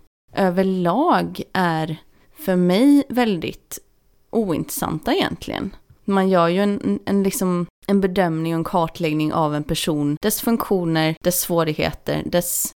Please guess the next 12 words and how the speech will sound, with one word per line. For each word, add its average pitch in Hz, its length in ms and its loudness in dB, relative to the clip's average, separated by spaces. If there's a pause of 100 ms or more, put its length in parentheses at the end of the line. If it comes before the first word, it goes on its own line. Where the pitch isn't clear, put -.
styrkor 160 760 -2
och 156 220 -2
svagheter. 147 960 -2
Och 180 140 4
utifrån 175 500 2
det 151 260 2
så - 300 2
utformar 185 720 2
man 175 340 2
liksom 170 260 0
ett - 160 -4
individuellt 165 1120 0